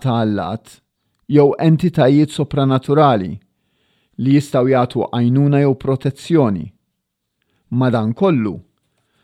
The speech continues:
ħafna Buddisti jemnu li m'hemm ebda prova li Alla jeżisti. Għalhekk ma jsibuhiex ta' għajnuna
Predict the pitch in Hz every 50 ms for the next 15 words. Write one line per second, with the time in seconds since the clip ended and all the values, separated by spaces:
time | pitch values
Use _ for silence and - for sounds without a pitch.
0 | _ _ _ - - 139 - - 131 117 110 127 139 160 214 - - - 147 123
1 | 110 101 104 101 98 85 85 - _ _ _ _ _ _ _ _ - 127 139 147
2 | 143 143 139 139 139 - - 190 156 151 156 165 156 - - 165 131 101 92 95
3 | 98 80 85 92 - _ _ - - 120 113 101 95 95 95 101 98 92 92 95
4 | 85 - - - - 110 113 123 127 _ _ _ _ _ _ _ _ _ _ _
5 | _ _ _ _ _ _ _ - - 147 185 202 143 113 - - - - _ _
6 | _ _ _ _ _ _ _ - 143 143 143 - - 147 135 143 143 147 131 110
7 | - - - 107 110 113 110 107 101 98 98 101 107 113 120